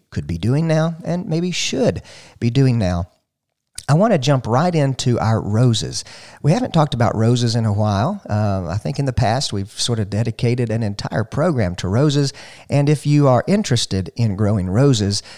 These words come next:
then be sure to check out some of those programs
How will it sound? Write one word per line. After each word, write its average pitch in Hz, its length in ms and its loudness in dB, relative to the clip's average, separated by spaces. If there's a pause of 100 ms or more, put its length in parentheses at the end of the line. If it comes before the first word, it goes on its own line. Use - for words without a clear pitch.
(160)
then 110 260 -2
be 135 100 0
sure 135 220 0
to 101 80 0
check 117 280 -2
out 104 180 -2
some 123 200 0
of 107 120 0
those 92 180 -2
programs 113 800 0